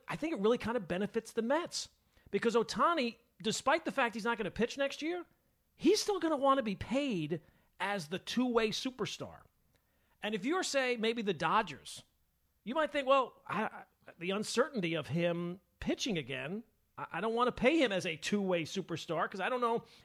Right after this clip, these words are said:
even if he comes back from that second Tommy John, it might be another full year before he's back up to speed." At that point, he's thirty-one, coming off a second time.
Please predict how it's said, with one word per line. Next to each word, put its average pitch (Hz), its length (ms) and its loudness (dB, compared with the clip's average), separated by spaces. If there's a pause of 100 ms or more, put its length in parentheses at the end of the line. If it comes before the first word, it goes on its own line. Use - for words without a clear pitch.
(120)
even 294 180 0
if 285 60 2
he 269 60 2
comes 254 240 2
back 247 240 2
from 240 100 -8
that 226 160 -2
second 240 220 -4
Tommy 226 280 0
John, 247 500 0 (360)
it 185 120 -2
might 202 180 -2
be 233 140 0
another 311 240 6
full 240 300 4
year 214 480 2 (100)
before 220 560 0
he's 185 280 -2
back 196 320 0
up 226 160 -4
to 208 80 -8
speed." 330 400 0
At 151 120 -4
that 170 240 -4
point, 220 200 -4
he's - 140 -12
thirty-one, 226 920 0 (400)
coming 254 240 -2
off 262 180 0
a 247 60 2
second 254 340 -4
time. 247 220 0